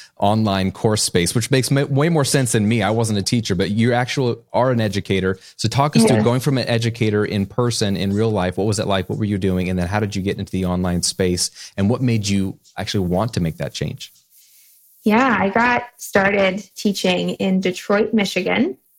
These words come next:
Speaker 2: I taught in the lowest performing school in the country at the time.
Speaker 1: Wow.
Speaker 2: And so,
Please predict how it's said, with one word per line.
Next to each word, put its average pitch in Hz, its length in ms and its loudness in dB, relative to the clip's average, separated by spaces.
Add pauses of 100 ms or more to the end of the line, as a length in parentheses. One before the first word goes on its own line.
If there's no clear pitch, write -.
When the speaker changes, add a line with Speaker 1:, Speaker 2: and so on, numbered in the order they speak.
Speaker 2:
I 208 100 2
taught 202 360 0
in 208 100 2
the 196 100 2
lowest 196 560 0
performing 190 500 0
school 185 280 -2
in 180 80 -2
the 196 80 -6
country - 640 -6 (220)
at 196 140 -4
the - 80 -4
time. - 320 -10 (220)
Speaker 1:
Wow. 156 320 -6 (360)
Speaker 2:
And 196 220 2
so, 190 760 0